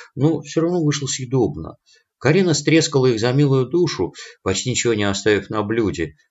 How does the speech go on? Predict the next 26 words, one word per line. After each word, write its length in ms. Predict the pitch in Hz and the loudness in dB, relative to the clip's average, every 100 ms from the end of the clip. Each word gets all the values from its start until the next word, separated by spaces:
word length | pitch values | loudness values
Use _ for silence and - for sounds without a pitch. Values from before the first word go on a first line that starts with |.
| _ _ | _ _
Смотреть 540 | - 85 101 151 190 151 | -10 -6 -4 -2 -2 0
на 140 | 147 | 0
это 160 | 143 139 | 0 0
было 460 | 135 135 127 - _ _ _ | 2 2 0 -4 _ _ _
как-то 280 | - 147 135 | -8 -6 0
даже 240 | 139 117 | 2 2
приятно. 680 | - 117 104 87 69 - 90 _ _ - | 0 -2 0 0 -4 -14 -20 _ _ -6
Расставаясь, 640 | 113 - 160 185 151 - | -2 2 4 2 2 0
я 120 | 117 | 0
обнял 600 | 110 - 147 143 135 135 | 0 0 0 0 0 -2
ее, 420 | 131 127 127 120 - _ _ _ _ | -2 -2 -2 -4 -10 _ _ _ _
отвел 360 | 98 101 185 | -6 2 2
в 100 | 147 | 2
сторону 440 | - 135 143 120 107 | -2 0 0 0 -2
распущенные 680 | 98 - 135 - - 98 87 | -2 -2 -4 -4 -2 -2 -2
волосы, 680 | 76 123 135 113 - 107 - - _ | -2 -4 -4 -4 -6 -8 -10 -20 _
открыв 420 | - - 120 113 | -8 -6 -6 -4
спрятанную 680 | - - 117 127 110 101 104 | -4 0 2 2 -2 -4 -2
ими 140 | 101 | -2
довольно 400 | 92 92 110 104 | -2 -2 -2 -4
длинную, 640 | 80 82 104 113 98 87 80 | -6 -4 -4 -6 -6 -6 -4
красивую 560 | 95 95 - 117 104 | -2 0 -2 -4 -4
шею, 520 | 95 - 135 139 117 - - - | -4 2 4 4 0 -6 -18 -10
коснулся 460 | - 104 180 185 151 | -4 -2 0 2 2
ее 140 | 139 | 2
губами 720 | 113 107 90 143 160 151 139 | 2 0 2 2 4 2 0